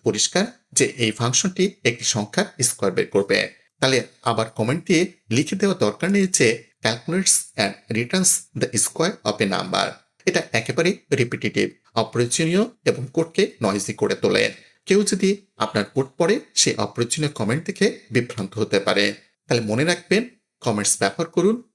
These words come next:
why বা কেন, আর how বা কিভাবে বোঝানোর জন্য, কিন্তু কোড আসলে কি করছে সেটা বোঝানোর জন্য নয়। যেমন আপনি যদি কোনো বিশেষ অ্যাসাম্পশন নিয়ে কোড লেখেন,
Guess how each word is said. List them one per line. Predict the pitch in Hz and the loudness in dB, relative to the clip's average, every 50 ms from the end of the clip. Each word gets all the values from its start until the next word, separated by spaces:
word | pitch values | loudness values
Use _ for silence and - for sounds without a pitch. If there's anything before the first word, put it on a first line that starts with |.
| _ _ - 214 | _ _ -2 -2
why | 208 196 202 226 - - _ - | 0 2 2 0 -2 -4 _ -4
বা | 110 95 95 - | -2 -2 -2 -2
কেন, | - - 104 104 101 113 151 220 240 - _ _ _ _ _ - | -2 -2 -2 0 2 2 0 0 0 -4 _ _ _ _ _ -2
আর | 110 104 104 101 - _ - - - | 0 0 0 -2 -6 _ -12 -4 -2
how | 120 117 123 175 220 - _ _ _ _ - | 0 0 2 0 0 -2 _ _ _ _ -6
বা | 110 104 107 104 98 - - _ _ - | -4 -2 0 0 -2 -4 -8 _ _ -4
কিভাবে | 180 180 - 202 196 196 | -4 -2 -2 0 0 0
বোঝানোর | 196 - 117 - - - 104 104 98 - | 0 0 0 0 0 0 -2 -4 -2 0
জন্য, | - 117 104 98 101 101 101 95 - - _ _ _ _ - | 0 0 0 2 2 2 2 0 -2 -8 _ _ _ _ -2
কিন্তু | - 175 - 143 - | -2 0 0 0 -2
কোড | - _ - 214 233 - 214 | -4 _ 2 4 4 6 4
আসলে | 214 208 - - 220 | 4 2 0 0 -2
কি | 214 - 208 | -4 -4 -6
করছে | - - 202 202 - - - 170 202 - _ - | 0 0 0 2 2 0 2 2 0 -2 _ -6
সেটা | - - 156 - - | -2 -2 -2 -2 -2
বোঝানোর | - 104 - - - 101 98 92 | -4 -2 -4 -2 -2 -2 -2 0
জন্য | - - 110 101 98 | 0 0 0 0 0
নয়। | 101 98 101 104 104 - - _ _ _ _ _ - | 0 2 2 0 0 -2 -6 _ _ _ _ _ -4
যেমন | 143 120 160 139 139 135 - | 0 0 2 0 0 -4 -4
আপনি | - 107 - - 185 | -4 -4 -2 -2 -2
যদি | 185 - - - 165 165 | -2 -2 0 0 0 -2
কোনো | 165 - - - 110 98 | -2 -4 -6 -4 -4 -4
বিশেষ | - - 131 - - 147 - - - - | -2 -2 0 2 2 2 0 0 -2 -2
অ্যাসাম্পশন | - 117 - - 156 165 147 - - 196 170 | -2 0 2 2 0 0 0 0 0 0 0
নিয়ে | 147 151 131 | 0 0 0
কোড | 120 - - 110 110 107 143 | 0 0 -2 -2 -2 0 -2
লেখেন, | 139 143 - - 202 233 247 | -2 -2 0 0 0 0 0